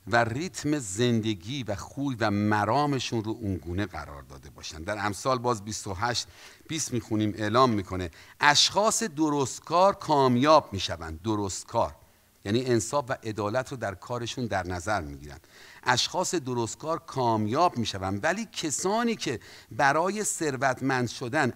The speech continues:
عجله می‌کنند، بی سزا نمیمانند.» و همه خوب می‌دونیم که ثروت خدمتکار خوبیه، ولی ارباب و رئیس خوبی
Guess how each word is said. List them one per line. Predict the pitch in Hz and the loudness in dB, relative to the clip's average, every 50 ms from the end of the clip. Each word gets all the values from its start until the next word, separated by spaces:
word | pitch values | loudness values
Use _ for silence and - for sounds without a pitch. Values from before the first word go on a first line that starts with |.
| - | -2
عجله | - 135 139 135 113 120 147 135 135 139 175 220 | -2 -2 -2 -2 0 0 0 2 2 2 2 2
می‌کنند، | 240 233 190 - - - 110 104 107 113 123 135 143 135 - - - - - - _ - - | 4 4 2 2 0 -2 -2 0 0 2 2 0 0 -2 -6 -12 -20 -20 -20 -20 _ -14 -8
بی | 117 127 127 117 | -6 -4 -4 -2
سزا | - - - - - 123 120 113 101 90 117 127 135 139 143 147 147 - - - - _ - | -2 -2 -2 -2 0 0 0 0 0 0 0 2 4 4 4 2 0 -4 -14 -20 -16 _ -2
نمیمانند.» | 110 113 117 127 135 139 139 123 107 98 87 82 80 80 78 73 73 76 73 78 73 69 71 69 76 78 - - - - _ _ - 90 | 2 4 4 6 6 6 6 4 4 4 2 0 -4 -6 -8 -8 -10 -10 -10 -10 -10 -12 -12 -14 -16 -18 -20 -20 -20 -20 _ _ -4 0
و | 104 104 101 95 95 | 4 4 6 4 4
همه | 92 101 110 113 117 127 127 | 2 2 2 2 2 2 0
خوب | - - 135 127 107 | -2 -4 -4 -2 0
می‌دونیم | 117 113 95 101 98 98 92 | 0 0 2 0 0 -2 -2
که | - - 107 | -2 -4 -6
ثروت | 98 - - 131 127 117 113 107 151 170 185 185 - - - - _ _ _ _ _ - - | -6 -4 -2 0 0 2 4 6 8 8 8 8 4 -2 -20 -20 _ _ _ _ _ -4 -2
خدمتکار | 135 131 110 127 135 131 - - - 156 160 170 | 0 2 4 6 6 4 6 6 6 6 6 6
خوبیه، | 139 120 147 143 104 95 87 78 71 - _ _ _ - _ _ _ _ | 4 0 -2 -2 -2 -2 -6 -6 -10 -12 _ _ _ -20 _ _ _ _
ولی | - 113 135 160 170 | 2 4 4 4 8
ارباب | - 139 131 123 117 113 113 131 156 180 196 208 208 - - - _ _ _ _ _ _ _ _ _ _ _ _ _ _ _ _ _ _ _ _ _ _ _ _ _ - | 12 12 12 12 12 12 10 2 4 4 4 2 0 -4 -14 -20 _ _ _ _ _ _ _ _ _ _ _ _ _ _ _ _ _ _ _ _ _ _ _ _ _ 6
و | 107 117 110 | 8 8 8
رئیس | 107 107 110 120 135 120 - - | 8 6 4 2 2 0 -4 -6
خوبی | 127 - - - 131 127 117 123 120 120 107 | -8 -6 -4 -4 -2 -2 0 0 -2 -2 -4